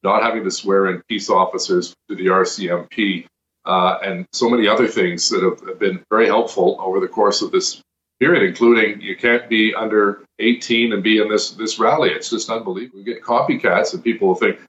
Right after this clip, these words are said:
"Hey, I'm going down to Parliament Hill and parking there for three or four days and having a big roast and everything else under the sun." Uh, we have to prevent that. We need a short-term plan to blockade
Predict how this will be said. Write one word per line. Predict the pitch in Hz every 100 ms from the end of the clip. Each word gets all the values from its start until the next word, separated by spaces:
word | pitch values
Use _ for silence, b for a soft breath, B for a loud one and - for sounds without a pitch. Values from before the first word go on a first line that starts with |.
| -
"Hey, | 120
I'm | 127
going | 139 120
down | 107 101 98
to |
Parliament | - 98 95 95 90
Hill | 110 101
and | -
parking | 104 98 92
there | 90 92
for | 90 85
three | - 90
or |
four | - 90
days | 87 98 90
and | 87
having | 87 85
a | 78
big | 107 101
roast | 101 95 - -
and | - _ _ _ -
everything | 98 95 92
else | - 117
under | 90 73
the |
sun." | - - 76 - _ _ 85
Uh, | 90 90
we | 101 110
have | 120
to | -
prevent | 92 98 104
that. | - 127 117
We | 92
need | 95 -
a |
short-term | - 110 113 123 117 113
plan | 113 110 123 -
to | 104 85 85
blockade | 92 95 - 104 104 101